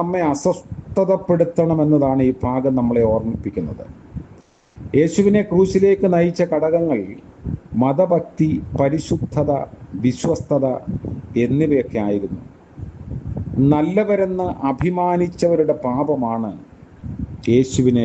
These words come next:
ക്രൂശിലേറ്റിയത്. ഹോശാന ഞായറാഴ്ച മാത്രം പള്ളിയിൽ പോകുന്ന മതഭക്തരും ഇന്ന് ധാരാളമുണ്ട്. താൽക്കാലിക ആവശ്യങ്ങൾക്ക്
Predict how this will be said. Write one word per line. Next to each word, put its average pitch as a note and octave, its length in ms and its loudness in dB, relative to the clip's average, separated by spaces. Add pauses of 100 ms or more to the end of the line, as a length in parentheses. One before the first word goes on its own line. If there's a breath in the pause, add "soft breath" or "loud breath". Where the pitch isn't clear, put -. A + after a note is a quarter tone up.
(120)
ക്രൂശിലേറ്റിയത്. G2+ 880 0 (1400)
ഹോശാന D3+ 380 2 (120)
ഞായറാഴ്ച D#3 460 0 (120)
മാത്രം D3+ 400 0
പള്ളിയിൽ D3 360 0
പോകുന്ന D3 280 2 (100)
മതഭക്തരും C#3+ 680 0 (1500)
ഇന്ന് C#3+ 180 6 (140)
ധാരാളമുണ്ട്. C3+ 720 -2 (920)
താൽക്കാലിക D#3 560 0 (100)
ആവശ്യങ്ങൾക്ക് D#3 560 0